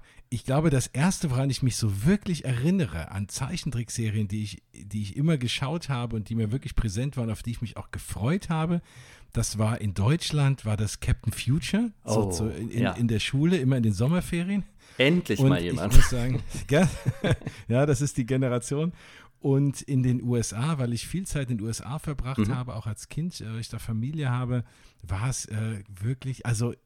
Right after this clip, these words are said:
Speaker 1: eher so diese ganzen Roadrunner, Bugs Bunny-Geschichten und Inspector Gadget.
Speaker 2: Ah, oh.
Speaker 1: <laughs> Ja, um ganz tief in die, äh, Kiste zu greifen.
Speaker 2: <laughs> Und aktuell schaue ich?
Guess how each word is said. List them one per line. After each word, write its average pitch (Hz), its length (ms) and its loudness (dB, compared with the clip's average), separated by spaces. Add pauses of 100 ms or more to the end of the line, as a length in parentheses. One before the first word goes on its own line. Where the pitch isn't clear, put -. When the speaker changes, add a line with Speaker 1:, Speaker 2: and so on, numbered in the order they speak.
(320)
Speaker 1:
eher 165 300 0
so 143 180 -2
diese 117 240 -4
ganzen 117 600 0 (100)
Roadrunner, 139 960 -2
Bugs - 280 -8
Bunny-Geschichten 143 880 -6
und 120 240 -2
Inspector - 540 -4
Gadget. 90 640 -12 (160)
Speaker 2:
Ah, 175 320 4 (160)
oh. 131 240 -6 (200)
Speaker 1:
<laughs> - 1000 -14
Ja, 104 240 -4
um 123 180 -2
ganz 120 260 -2
tief 123 240 -2
in 107 140 -2
die, 104 180 -2
äh, 110 340 -10 (320)
Kiste - 300 -4
zu - 160 -10
greifen. 85 380 -10 (640)
Speaker 2:
<laughs> - 680 -4
Und 135 220 2
aktuell 147 460 0
schaue 135 340 0
ich? - 260 -4